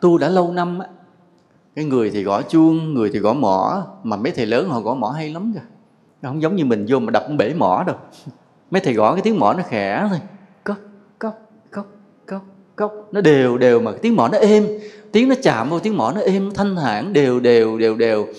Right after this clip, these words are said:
Mà mọi người cứ tụng theo, các thầy cũng thuộc hết. Tâm các thầy thanh tịnh trong cái câu kinh. Cái thầy tụng đều đều. Ma Bát Nhã Ba La Mật Đa, nó tụng đều đều, đều đều. Và lúc đó chỉ còn có cái tiếng kinh,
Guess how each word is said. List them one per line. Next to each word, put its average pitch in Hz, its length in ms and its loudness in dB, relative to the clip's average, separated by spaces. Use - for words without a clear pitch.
Mà 127 100 -2
mọi 113 180 2
người 123 180 -2
cứ 151 80 -4
tụng 131 240 -2
theo, 165 160 -2
các 208 220 -4
thầy 127 180 2
cũng 117 220 -8
thuộc 127 220 0
hết. 233 200 0
Tâm 185 220 0
các 220 140 -4
thầy 117 180 -2
thanh 180 260 -4
tịnh 113 260 -2
trong 175 140 -2
cái 196 140 -2
câu 175 120 2
kinh. 180 420 -2
Cái 185 80 -10
thầy 107 360 -4
tụng 120 240 -6
đều 113 500 -6
đều. 107 460 -10
Ma 151 520 -10
Bát 170 180 -10
Nhã 113 240 -12
Ba 151 200 -10
La 151 140 -10
Mật 120 220 -10
Đa, 143 240 -6
nó 131 200 -4
tụng 110 160 -8
đều 110 280 -4
đều, 107 220 -4
đều 101 200 -6
đều. 104 220 -6
Và 123 100 0
lúc 175 140 2
đó 247 120 4
chỉ 180 200 4
còn 127 480 2
có 151 260 0
cái 185 140 -6
tiếng 190 220 -4
kinh, 147 320 -10